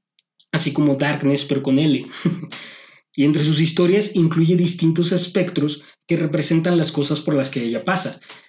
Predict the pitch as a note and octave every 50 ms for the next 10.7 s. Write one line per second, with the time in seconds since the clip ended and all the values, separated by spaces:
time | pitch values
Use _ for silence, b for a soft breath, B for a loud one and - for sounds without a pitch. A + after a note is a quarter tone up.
0 | _ - B2+ B2 B2 B2+ B2 - - B2 B2+ C#3+ D#3 E3 E3+ E3 E3 - - C#3
1 | C3 C3 C3 B2 A#2 - A#2 A2 - - D#3+ D#3+ E3 D#3+ D#3 D3 C3+ C3 C3+ C3+
2 | A#2+ A#2 A#2+ C#3 D#3+ E3+ D#3 D3 C#3+ C#3 C#3+ C#3 B B B B B B - D3+
3 | D#3 D#3+ E3+ E3 E3 E3 D#3+ - - - _ - E3+ E3 E3+ E3 D#3+ - F#3 G3
4 | G#3 G#3 - - G#3 G#3 G#3 - - _ - D#3+ D3+ D3+ D#3 D#3 D#3+ E3 E3+ F#3
5 | G#3 A3 G#3 - - - D3+ D3 C#3+ - D3+ D#3 E3+ E3 - E3+ D#3+ D3+ C#3+ C#3+
6 | D3+ D#3 D#3+ - D#3+ D3+ D3+ C#3+ C#3+ C#3+ C#3+ - - D#3 D#3 E3 F3 E3+ D3+ C#3
7 | C#3+ E3+ F3 C#3 - - - - _ _ _ _ _ _ _ _ _ _ _ _
8 | - D#3+ E3 F3+ G#3+ A3+ A#3+ A#3 A3 F3+ E3+ F#3 F#3 F#3 F3 E3+ D#3+ E3 F3 F#3+
9 | F3+ G3+ G3 F3+ F3+ F3 E3+ F3+ G3 G3 E3+ - - E3 E3 F#3 F#3+ F#3 D#3+ F3
10 | D#3 D3+ - E3 E3 E3+ E3 E3+ E3+ E3+ E3 - -